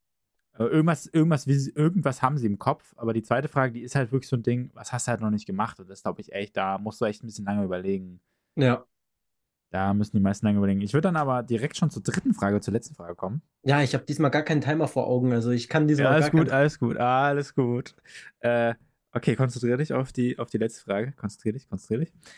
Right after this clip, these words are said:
Speaker 1: Ähm, wenn du irgendeinen Tag aus deinem Leben nochmal erleben könntest, welcher wäre das und warum? Jetzt haben wir wieder das Warum damit, aber wir können ja erstmal starten, welcher wäre das überhaupt?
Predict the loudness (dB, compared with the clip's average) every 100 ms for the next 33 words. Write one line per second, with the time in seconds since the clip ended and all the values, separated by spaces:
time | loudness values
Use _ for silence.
0 | -20 _ _ -4 -2 -2 -4 -12 -6 0
1 | 0 2 4 6 6 2 2 2 2 2
2 | 2 0 -6 -20 _ _ _ -4 -2 0
3 | 2 4 4 4 4 0 0 0 0 0
4 | 0 2 2 0 -6 -12 -12 -18 -20 _
5 | _ _ -2 0 0 0 0 0 -2 -4
6 | -6 -20 _ _ _ -6 -6 -2 -2 0
7 | -4 -6 _ _ _ _ -4 0 2 2
8 | 0 -4 -2 2 4 4 4 2 2 2
9 | 0 0 0 0 0 -4 -2 -2 -2 -4
10 | -2 0 0 -2 -4 -2 0 2 0 -4